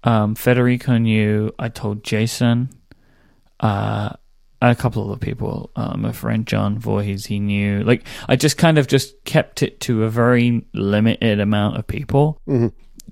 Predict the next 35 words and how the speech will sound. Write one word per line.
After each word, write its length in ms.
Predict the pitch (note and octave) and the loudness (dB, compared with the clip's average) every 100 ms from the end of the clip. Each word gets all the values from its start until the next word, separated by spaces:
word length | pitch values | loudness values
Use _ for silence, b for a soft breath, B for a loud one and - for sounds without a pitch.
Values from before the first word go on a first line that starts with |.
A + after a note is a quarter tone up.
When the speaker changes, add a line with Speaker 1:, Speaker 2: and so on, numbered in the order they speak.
| - | -6
Speaker 1:
just 400 | B2 D3+ D3+ - | 2 2 2 -2
to 100 | - | 0
stop 480 | D3 - C3+ B2+ - | 0 0 2 2 0
slip-ups. 880 | - - G#2+ E3+ - - - - - - | -6 -4 0 0 -2 -6 -6 -6 -8 -6
Speaker 2:
Yeah, 60 | F3+ | -4
it 100 | F3+ | 0
totally 240 | F3+ F#3 | 4 6
makes 160 | F3 D#3+ | 4 4
sense. 280 | F3+ D#3 - _ _ _ _ - | 0 0 -4 _ _ _ _ 0
Speaker 1:
There 160 | B2+ A#2+ | 2 4
are 60 | |
just 220 | A2+ A#2+ | 2 -2
some 160 | - B2 | -2 -2
people 280 | B2+ A#2+ B2 | -2 -4 -2
that 160 | A2+ - | -4 -4
had 320 | - A2 - | -4 -4 0
to 100 | C3+ | 4
know 360 | C3 B2+ C3 | 6 6 4
for 220 | C3+ - B2 | 2 0 2
whatever 380 | B2+ C3 C3 B2 | 4 4 2 0
reason, 500 | B2+ A#2+ C3 C3+ D#3 | -2 -2 0 0 0
Speaker 2:
Mm-hmm. 560 | A2+ G2+ C#3 - - A2+ | 0 0 0 -2 -4 0
Speaker 1:
um, 420 | G2+ G2 F#2+ G2 | 0 0 -2 -2
like 220 | G2 F#2 | -2 -4
for 180 | - G2 | -4 -4
recording 540 | G2 A2 - B2+ A#2+ | -2 -2 2 4 4
things 300 | A2+ A#2+ A2 | 2 0 -2
at 60 | - | -4
different 360 | G#2+ - A#2+ - | -6 -6 -10 -8
times 640 | - D#3+ D#3 D3 C#3+ - | 0 2 4 2 0 -2
or, 100 | F2+ - | -4 0
or 160 | G#2 | 0
whatever. 300 | G#2 G#2+ G2 | 0 -2 -2
I, 300 | - G#2 | -6 -6
I, 60 | F2 | -6